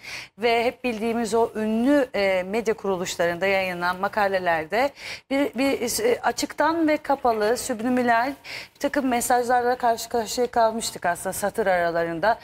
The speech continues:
ve başlıklarında. Hep bunu ima eden, e, üst üste arda arda makaleler yayınlamışlardı açıkçası. E, bunu sormak istiyorum aslında. Yani, e, evet,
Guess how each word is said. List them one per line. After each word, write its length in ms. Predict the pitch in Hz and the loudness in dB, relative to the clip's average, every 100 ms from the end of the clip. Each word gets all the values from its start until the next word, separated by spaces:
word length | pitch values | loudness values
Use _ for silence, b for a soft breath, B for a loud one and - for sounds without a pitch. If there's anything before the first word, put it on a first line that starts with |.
| B B B | B B B
ve 140 | 202 190 | -2 0
başlıklarında. 640 | 196 - - - 180 202 | 0 -2 -6 -2 -2 2
Hep 220 | 269 269 | 0 0
bunu 320 | 233 233 277 277 | -2 2 2 2
ima 380 | 240 226 226 180 | -2 2 2 0
eden, 400 | 175 185 254 285 B B B | 2 0 0 -6 B B B
e, 220 | 214 214 208 | 0 0 2
üst 280 | 269 - | -2 -2
üste 220 | 226 - 247 | -4 0 4
arda 320 | 233 233 190 | 4 4 2
arda 180 | 185 240 | 2 0
makaleler 640 | 220 214 214 208 220 226 | -2 0 0 2 2 2
yayınlamışlardı 840 | 196 165 160 156 160 - 160 160 | 0 -2 -4 -4 -4 -2 0 0
açıkçası. 540 | 165 - 180 - 285 294 B B B - | -4 -6 -6 0 -2 -2 B B B 0
E, 300 | 247 247 247 - - 226 | 2 4 0 -4 -12 -4
bunu 240 | 277 403 | 0 0
sormak 420 | 370 302 185 180 | 2 2 2 -8
istiyorum 380 | - 185 175 180 | -6 -2 -2 0
aslında. 440 | 180 - 180 170 | -2 -2 -4 -2
Yani, 360 | 175 226 233 233 B B B - | 0 0 0 -4 B B B 0
e, 60 | 226 226 226 226 226 - | 2 4 4 2 2 2
evet, 400 | 262 196 - | 0 0 -4